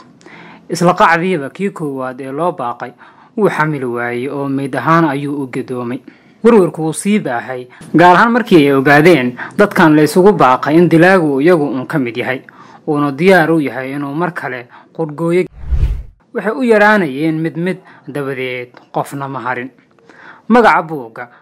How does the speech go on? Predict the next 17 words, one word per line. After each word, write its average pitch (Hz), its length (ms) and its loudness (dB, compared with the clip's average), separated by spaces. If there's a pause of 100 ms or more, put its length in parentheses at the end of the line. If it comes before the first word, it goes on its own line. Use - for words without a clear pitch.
ayaa 175 300 -4
la 131 100 -12
yiraahdaa 127 460 -12
Dabadeed 131 420 -12
Qofna 151 260 -8
Ma 135 100 -10
Harin. 127 280 -10 (600)
Waxaa 180 240 2
qortay 123 400 -16 (280)
qoraaga 170 560 -2 (320)
Agatha 143 560 -2 (140)
la 131 100 -12
yiraahdo. 120 460 -8 (420)
Waxaa 127 200 0
turjumay 123 420 -8
Aadan 131 240 0
Sahan 135 380 0